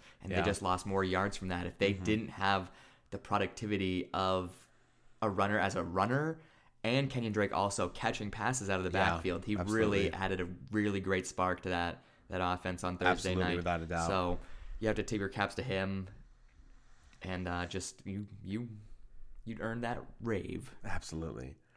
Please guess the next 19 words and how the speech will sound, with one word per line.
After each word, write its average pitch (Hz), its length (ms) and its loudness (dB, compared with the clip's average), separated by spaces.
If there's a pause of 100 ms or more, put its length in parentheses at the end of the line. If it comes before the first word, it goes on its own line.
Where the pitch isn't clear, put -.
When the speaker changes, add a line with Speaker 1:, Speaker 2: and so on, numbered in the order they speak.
(460)
Speaker 2:
Uh, 101 160 6
speaking 107 400 6
of 98 140 4
Thursday 101 360 2
night 95 220 2
games, 98 220 0
that's 98 140 -4
a - 40 -10
good 98 140 -2
segue 95 560 2
into 92 680 -2
a 90 40 -4
Thursday 95 340 -2
night 95 160 2
recap 98 420 4
here. 85 200 -2
It 80 40 -2
was 90 120 -6
a, 123 40 -6